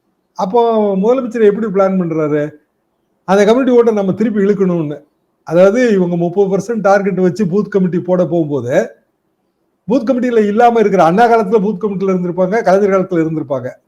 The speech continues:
ஆனா முத்தண்ணனோட உறவினர்கள் மற்றும் அவரது சமுதாயத்தினர் இன்னைக்கு வந்து திமுக பூத் கமிட்டியில இல்லாம இருப்பாங்க.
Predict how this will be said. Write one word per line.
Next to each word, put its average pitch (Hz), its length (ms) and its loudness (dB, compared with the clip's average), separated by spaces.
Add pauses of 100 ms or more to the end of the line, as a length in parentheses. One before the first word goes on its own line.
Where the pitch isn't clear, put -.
(760)
ஆனா 240 240 2
முத்தண்ணனோட 220 600 0
உறவினர்கள் 190 840 0 (300)
மற்றும் 175 300 -2
அவரது 165 240 0
சமுதாயத்தினர் 170 880 -2 (400)
இன்னைக்கு 214 320 0
வந்து 214 600 2
திமுக 214 360 0
பூத் 190 280 -4
கமிட்டியில 180 240 -4
இல்லாம 185 400 2
இருப்பாங்க. 147 340 -2